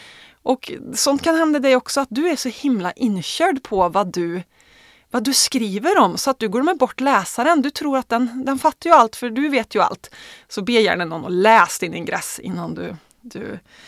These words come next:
eh, skickar in den någonstans. För ibland kan det ju bli så att man, man tänker att, "Jaha, eh, eller du har, du, du är ju så påläst, du har gjort den här artikeln här nu." Så att glöm inte det, din ingress måste ju ändå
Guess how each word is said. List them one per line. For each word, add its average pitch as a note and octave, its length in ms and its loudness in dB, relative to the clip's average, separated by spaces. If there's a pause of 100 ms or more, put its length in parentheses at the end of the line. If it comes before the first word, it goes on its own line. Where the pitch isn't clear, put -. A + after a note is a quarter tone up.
(360)
eh, F3+ 200 -4
skickar C4 360 2
in A#3 180 2
den C#4 160 4
någonstans. A3+ 500 0
För C4+ 80 -4
ibland C#4 220 0
kan D4 100 -2
det - 20 2
ju C#4 40 0
bli C4 140 0
så A3 140 -2
att F#3+ 100 -6
man, A3 160 0
man A3+ 220 0
tänker G#3+ 320 -6
att, G3 200 -4
"Jaha, D4 280 4 (760)
eh, A3+ 600 2
eller C#4 180 0
du C#4+ 120 2
har, D4+ 160 6
du, C4 420 -2
du A#3 140 -4
är C4 40 0
ju C4 80 -2
så B3+ 140 -6
påläst, B3+ 600 2
du A#3+ 60 -2
har A#3+ 100 -2
gjort A#3+ 220 -6
den A#3+ 100 -2
här A3 120 2
artikeln G3 380 -6
här F#3 120 -2
nu." E3 120 -8
Så - 140 -4
att - 140 -8 (440)
glöm F4 320 6
inte D4 220 2
det, F#3 100 4
din B3 180 2
ingress C4+ 400 0
måste D#4 320 -2
ju B3+ 60 2
ändå A3 380 0